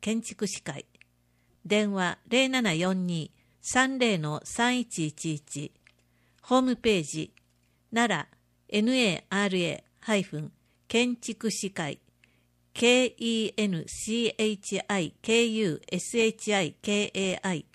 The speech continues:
ドットオーアールドットジェーピースラッシュ。普通地版二十四ページ、上から八センチ、中央あたりにキューアールコードがあります。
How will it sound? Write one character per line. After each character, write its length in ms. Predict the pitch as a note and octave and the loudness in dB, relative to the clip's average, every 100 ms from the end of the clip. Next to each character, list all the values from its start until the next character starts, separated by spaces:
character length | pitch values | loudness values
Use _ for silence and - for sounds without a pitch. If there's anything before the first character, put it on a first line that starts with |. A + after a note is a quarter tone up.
| _ _ - | _ _ -2
ド 120 | F#3+ | -2
ッ 40 | |
ト 340 | F#3+ E3+ D#3 - _ - | 0 -4 -6 -8 _ 2
オ 220 | B3 B3 | 4 6
ー 120 | A3 | 4
ア 20 | |
ー 40 | E3+ | 2
ル 180 | D3 - | -4 -4
ド 100 | F3 | -4
ッ 40 | |
ト 280 | F3+ - D#3+ - | -4 -4 -4 -2
ジ 120 | G#3+ | 0
ェ 60 | A3 | 0
ー 100 | - | -2
ピ 240 | G#3 - | -6 -4
ー 40 | |
ス 160 | - F3 | -6 -6
ラ 100 | E3 | -6
ッ 20 | |
シ 240 | - - C3+ | -8 -10 -10
ュ。 60 | - _ _ _ _ _ _ _ _ _ _ | -12 _ _ _ _ _ _ _ _ _ _
普 160 | A#3 | -6
通 240 | - C4+ C4 | -2 0 2
地 160 | B3 | 2
版 280 | A3 G#3+ G3+ - | 2 2 0 -4
二 140 | A#3+ C4 | -2 2
十 180 | A#3 F#3 | 4 4
四 260 | F#3 G3 | 4 2
ペ 220 | F#3+ G3 | 0 0
ー 20 | D3+ | 0
ジ、 300 | D#3 D3+ - - | -2 -6 -6 2
上 200 | A3+ A#3+ | 2 4
か 140 | A#3 | 2
ら 120 | A3 | 2
八 200 | G#3 G#3+ | 2 -2
セ 260 | G#3 - A3+ | -2 0 0
ン 100 | E3+ | 0
チ、 340 | - D#3 D#3 - | -6 -6 -8 -6
中 220 | - B3+ | -2 2
央 200 | A#3+ A#3 | 4 4
あ 80 | A3 | 2
た 140 | G#3+ | 0
り 140 | D#3 D3+ | -4 -4
に 200 | D3 - | -8 -10
キ 140 | - A#3 | -2 2
ュ 60 | |
ー 60 | A#3+ | 4
ア 40 | |
ー 20 | A3 | 2
ル 100 | G3+ | 0
コ 160 | G#3 | -2
ー 40 | E3+ | 0
ド 100 | C#3+ | -2
が 100 | D3 | -4
あ 60 | |
り 100 | C#3+ | -6
ま 160 | C#3+ D3 | -8 -10
す。 220 | - | -12